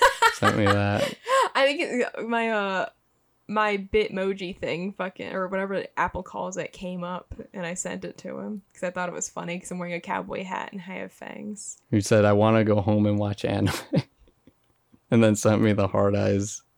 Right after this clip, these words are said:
Speaker 2: emoji. And then you said, "I wanna finish Jujutsu."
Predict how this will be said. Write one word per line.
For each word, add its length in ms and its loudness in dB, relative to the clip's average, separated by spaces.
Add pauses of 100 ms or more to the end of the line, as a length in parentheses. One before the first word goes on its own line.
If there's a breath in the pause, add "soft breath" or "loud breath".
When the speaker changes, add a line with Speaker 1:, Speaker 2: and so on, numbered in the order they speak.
(120)
Speaker 2:
emoji. 640 4 (500 loud breath)
And 80 10
then 220 12
you 100 10
said, 340 8
"I 100 6
wanna 300 8
finish 680 8 (400 loud breath)
Jujutsu." 840 8